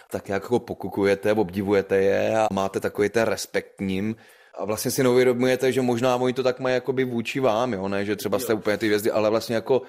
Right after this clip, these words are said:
Speaker 1: stejně to vnímají úplně stejně, protože to tak musí vní-, vnímat, protože jste tam taky jako sportovec v té vesnici, i když třeba neví, jako, že jste to konkrétně, můžou se domnívat, že jste nějaký kusto <laughs> nebo cokoliv jinýho,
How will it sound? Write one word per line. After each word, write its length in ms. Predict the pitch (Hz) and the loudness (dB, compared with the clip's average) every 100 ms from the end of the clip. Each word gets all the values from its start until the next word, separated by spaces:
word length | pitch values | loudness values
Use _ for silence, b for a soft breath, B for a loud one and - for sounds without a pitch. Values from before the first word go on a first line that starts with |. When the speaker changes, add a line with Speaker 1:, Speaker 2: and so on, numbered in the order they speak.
| B B - 110 | B B -14 -8
Speaker 1:
stejně 380 | - 131 120 131 | -2 2 2 4
to 120 | 135 | 2
vnímají 380 | 131 127 131 123 | 2 2 0 0
úplně 300 | 107 123 123 | 0 -2 -2
stejně, 260 | 120 117 | -2 -2
protože 320 | 120 113 117 | -2 -2 -2
to 100 | 117 | 0
tak 180 | 127 127 | 0 0
musí 260 | 131 - 165 | 0 2 4
vní-, 280 | 147 127 117 | 4 2 2
vnímat, 300 | 127 120 110 | 4 2 2
protože 280 | 117 120 - B B | 2 2 2 B B
jste 140 | - | 0
tam 100 | 117 | 0
taky 240 | 120 - | 0 0
jako 180 | 147 - | 0 0
sportovec 680 | - - 107 - 113 104 - | -2 -2 0 2 2 2 -2
v 100 | - | -6
té 120 | 117 | 0
vesnici, 600 | 113 107 120 104 120 120 123 B | 2 0 -4 -4 0 -2 -2 B
i 80 | 123 | -2
když 160 | 117 | -2
třeba 300 | - 123 123 110 | 0 2 2 0
neví, 380 | 104 98 101 117 | 0 -2 0 2
jako, 280 | 110 - | 2 0
že 80 | 110 | -4
jste 120 | - | -4
to 100 | 113 | -6
konkrétně, 600 | 104 110 107 107 110 110 | -6 -6 -4 -2 0 0
můžou 440 | 107 101 101 107 101 | 0 -2 -2 -2 -2
se 140 | - | 0
domnívat, 300 | 101 98 107 | 0 0 -4
že 80 | 104 | -4
jste 200 | 101 107 | -6 -6
nějaký 380 | 101 101 98 113 | -4 -4 -4 -6
kusto 320 | - 92 139 | -6 -6 -4
<laughs> 40 | 127 | 0
nebo 300 | 127 113 131 | 2 4 2
cokoliv 540 | - 120 - 117 123 | 2 -2 0 2 2
jinýho, 440 | 110 110 113 123 | 0 0 0 0